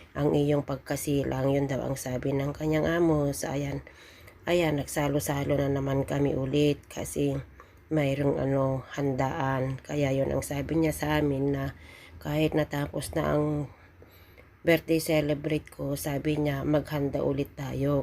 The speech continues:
Kaya ayan, nagsama-sama na naman kami ulit ng aming mga kaibigan.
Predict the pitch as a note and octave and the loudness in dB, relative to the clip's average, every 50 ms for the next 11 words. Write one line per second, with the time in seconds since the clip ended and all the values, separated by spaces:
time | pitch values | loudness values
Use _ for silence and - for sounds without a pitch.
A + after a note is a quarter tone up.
0 | - - C3 C3 B2+ - - C3+ C#3+ D#3 E3 E3 E3+ E3+ E3+ E3 D3 - - D3 | -2 -4 -6 -4 -4 -4 -2 0 2 2 2 2 2 2 2 2 0 -2 -6 -8
1 | C3+ C3 C3 C3 - C#3+ C3 B2+ B2 C3+ C3+ C3 C3 C3 C3 B2+ C3 C3+ C#3 C#3 | -6 -6 -6 -6 -6 -6 -6 -6 -6 -6 -6 -6 -6 -6 -6 -4 -4 -4 -6 -6
2 | - - B2 B2 C3+ C#3 D#3 C#3+ C3+ C3+ D3 C#3+ C#3+ - C3+ C3 C3 C3 C3 B2+ | -8 -8 -6 -4 -4 -2 -2 -2 0 0 2 0 0 0 -2 -6 -6 -6 -6 -4
3 | B2+ C3 C3 C3 C3+ C3+ C3+ C#3 C3+ - - C#3 C#3 D3+ D#3 E3 D#3+ D3+ C#3+ C#3 | -4 -2 -2 -2 -4 -4 -4 -6 -6 -6 -6 -6 -6 -4 -2 -4 -2 -2 -2 -4
4 | C#3+ | -4